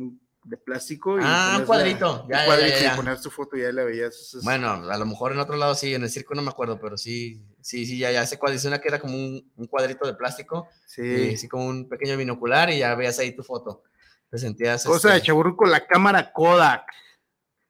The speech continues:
Speaker 2: Oye, que para tomar fotos que a ver
Speaker 1: Cámara
Speaker 2: cómo salía,
Speaker 1: Kodak,
Speaker 2: ¿no?
Speaker 1: en un rollo, o sea, en un rollo.
Speaker 2: ¿Había treinta y seis fotografías?
Speaker 1: Sí, sí, sí.
Speaker 2: Bueno, ese era el de más, porque creo que había otro de veinticuatro.
Speaker 1: <clears throat>
Speaker 2: Y si, y luego si lo sacabas mal el rollo, ve-, vel-, ve-,
Speaker 1: Velabas, velabas
Speaker 2: sí,
Speaker 1: las fotos
Speaker 2: velabas
Speaker 1: y
Speaker 2: las
Speaker 1: ya.
Speaker 2: fotos y ya.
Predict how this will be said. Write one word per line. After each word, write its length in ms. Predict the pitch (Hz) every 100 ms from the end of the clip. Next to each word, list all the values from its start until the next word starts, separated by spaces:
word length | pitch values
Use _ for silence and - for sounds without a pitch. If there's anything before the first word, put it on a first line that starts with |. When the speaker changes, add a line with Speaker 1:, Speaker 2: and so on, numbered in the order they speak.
| _
Speaker 2:
Oye, 180 | 117 131
que 80 | 139
para 160 | 135
tomar 240 | 131 123 135
fotos 340 | 156 156 165
que 120 | 165
a 60 | 127
ver 60 | 151
Speaker 1:
Cámara 140 | 156
Speaker 2:
cómo 80 | 175
salía, 300 | 160 151 160
Speaker 1:
Kodak, 80 | 165
Speaker 2:
¿no? 40 | 135
Speaker 1:
en 100 | 143
un 180 | 170
rollo, 540 | 160 160 170 180 175 135
o 120 | 117
sea, 340 | - 127 135 -
en 180 | 139
un 140 | 156 170
rollo. 280 | - 175 185
Speaker 2:
¿Había 180 | 202
treinta 240 | 220 185 -
y 40 |
seis 180 | 175 175
fotografías? 640 | 196 190 147 127 214 269 277
Speaker 1:
Sí, 220 | 135 135
sí, 140 | 135
sí. 200 | 123 135
Speaker 2:
Bueno, 200 | 135 151
ese 160 | 139 160
era 80 | 156
el 60 |
de 80 | 143
más, 120 | 143
porque 180 | 170 165
creo 140 | 131 151
que 60 |
había 20 | 143
otro 120 | 151
de 60 |
veinticuatro. 460 | 135 120 131 151 196
Speaker 1:
<clears throat> 300 | 202 139 _ _ _ _ _
Speaker 2:
Y 120 | 135
si, 180 | 131 -
y 20 |
luego 240 | 143 156 185
si 140 | 180
lo 140 | 156 131
sacabas 340 | 131 165 175
mal 120 | 185
el 80 | 180
rollo, 200 | 190 190
ve-, 200 | 180 143
vel-, 300 | 131 127 127 127 123
ve-, 180 | - 131
Speaker 1:
Velabas, 420 | 139 156 175 180
velabas 280 | 139 139 170
Speaker 2:
sí, 60 |
Speaker 1:
las 120 | 165 147
fotos 140 | 151
Speaker 2:
velabas 240 | 175 185 214
Speaker 1:
y 40 |
Speaker 2:
las 80 | 185
Speaker 1:
ya. 120 | 208
Speaker 2:
fotos 260 | 220 240 -
y 80 | 180
ya. 240 | 156 151